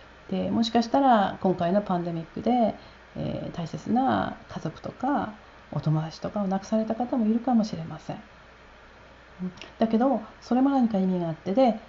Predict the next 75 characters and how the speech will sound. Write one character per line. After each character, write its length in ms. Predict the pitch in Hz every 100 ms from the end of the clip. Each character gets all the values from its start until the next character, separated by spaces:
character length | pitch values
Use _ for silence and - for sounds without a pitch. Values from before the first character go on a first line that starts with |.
| -
そ 120 | - 202
の、 260 | 101 - - - -
「私 260 | 214 285
た 60 | 277
ち 100 | 269
は 100 | 233
大 160 | 226 240
丈 100 | 285
夫 100 | 285
で 80 |
す 100 | 262
か 120 | - 220
ら 100 | 226
ね」 180 | 247 254
っ 40 | -
て 80 |
い 20 | 156
う 40 |
カ 120 | 165
ー 100 | 156
ド 120 | - - 151
な 80 | 143
ん 80 |
で 60 | 139
す 80 | 147
よ 60 |
ね、 140 | 175 208
こ 80 | 160
れ。 80 | - - - - -
で、 180 | 202 196 - - -
え 480 | - - - - - - - - - -
ー、 40 |
も 80 | 226
う 20 |
一 120 | 226
つ 100 | 294
は、 100 | 294
み-、 140 | 240 226
多 120 | 262
分 380 | 262 214 180 -
ご 80 | -
先 200 | - 220
祖 40 |
様 220 | 208 170 160
と 100 | 156
か 120 | -
も 100 | 147
つ 100 | -
な 80 | 160
が 80 | 156
っ 20 |
て 140 | - 156
る 60 |
と 80 | 151
思 120 | 156
う 40 | 151
ん 40 |
で 60 | 147
す 80 |
け 100 | -
ど、 140 | 175 175 - - - 294
な 80 |
ん 60 | 311
か 100 | 269
ね、 180 | - 170
あ 80 | 170
の、 200 | 170 180 - - - - - 220
向 140 | 254
こ 140 | 302
う 60 | 294
に 300 | 294 277 285
行 40 | 294
か 100 | 285
れ 120 | 277
た、 440 | 339 320 226 190